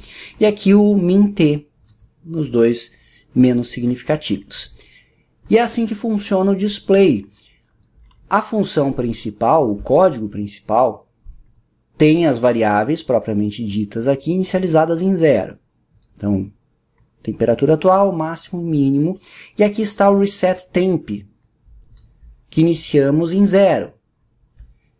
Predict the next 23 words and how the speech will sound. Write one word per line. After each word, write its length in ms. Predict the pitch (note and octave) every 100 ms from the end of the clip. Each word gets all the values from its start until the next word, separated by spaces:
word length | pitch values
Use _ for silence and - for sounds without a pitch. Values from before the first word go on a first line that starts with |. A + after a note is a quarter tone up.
| _ _ _ _ _ -
Este 300 | D#3 E3+ F#3+
é 20 |
o 40 | F#3
indicador 600 | F3+ F3+ G3 D#3 C#3+ D3
de 80 |
quando 260 | D#3+ D#3+ E3
concluímos, 1120 | D#3+ D#3+ D#3+ F3 C#3+ B2+ C3+ C#3+ - - _ _
então 180 | A2+ A2
quando 600 | A#2+ A#2+ A#2+ A#2+ G#2 G#2 _
o 80 | -
timeout 720 | G#2+ B2+ B2 B2 C3 B2 B2+
foi 200 | - C3+
a 100 | C#3+
um, 260 | C#3 C#3+ C#3 _ _ _ _ _ _ _
para 160 | C3 B2+
que 80 |
eu 60 | C#3+
consiga 500 | C#3+ C#3+ - C3 C#3+
reiniciar 840 | B2+ C#3+ D#3 D#3+ - C#3+ A#2+ C3
os 80 | C#3+
máximos 720 | B2 A#2+ A#2 A#2 C3 B2+ B2+
e 60 | C#3+
mínimos. 720 | A2 G2 F2+ - - -